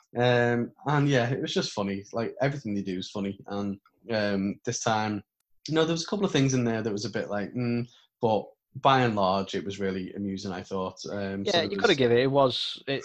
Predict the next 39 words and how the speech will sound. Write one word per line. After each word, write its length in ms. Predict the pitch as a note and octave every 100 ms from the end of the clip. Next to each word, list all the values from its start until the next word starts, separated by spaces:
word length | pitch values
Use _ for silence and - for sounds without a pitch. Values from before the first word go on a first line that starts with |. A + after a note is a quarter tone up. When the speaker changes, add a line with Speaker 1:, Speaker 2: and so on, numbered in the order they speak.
| -
Speaker 2:
it 180 | F3 D3
wasn't 280 | E3+ C#3+ C#3
all 180 | B2 A#2+
wins, 380 | A#2 A2 A2+ -
but 160 | B2 A2+
it, 220 | B2+ -
it 60 | C#3
was, 200 | C3+ - _ A#2+
it 100 | C3+
was 120 | B2+
decent. 360 | A#2+ G2 - - _ -
Speaker 1:
Yeah, 200 | A2+ F#2
like, 280 | B2+ B2 A#2+ -
you 140 | D3
know, 280 | G#2 G#2 - _ _
it's 260 | B2+ C3+ -
not 420 | D3 D3 D3 - _ _ _ -
the 60 |
highs 640 | C3+ A#2+ A#2 A2+ A2 G#2+ -
of 400 | G#2+ G#2 G2+ - - -
the 120 | A#2
whole 520 | G#2+ G#2 G2+ G2 G2
Jericho 720 | - A2+ G#2 G2+ G#2 G2+ G2 -
and 200 | G2 G2+
Cody 360 | - G#2 G2+ G2 -
promo, 460 | G2+ G2 G2 G2 - -
like, 240 | G#2 F#2
thing, 420 | - G2+ G2 F#2+ F#2 -
or, 440 | G#2 G2 G2 G2+
Speaker 2:
Mm. 60 | G#2+ - - _
Speaker 1:
you 100 | A2
know, 240 | G2 F#2+ F#2 -
the 100 | A2
Inner 120 | G2+
Circle, 640 | - G2+ F#2+ - G2+ G2 _ _
like, 300 | A2 G2 - -
kind 140 | G#2
of 80 | G2
Brady 380 | G2+ G2+ G2+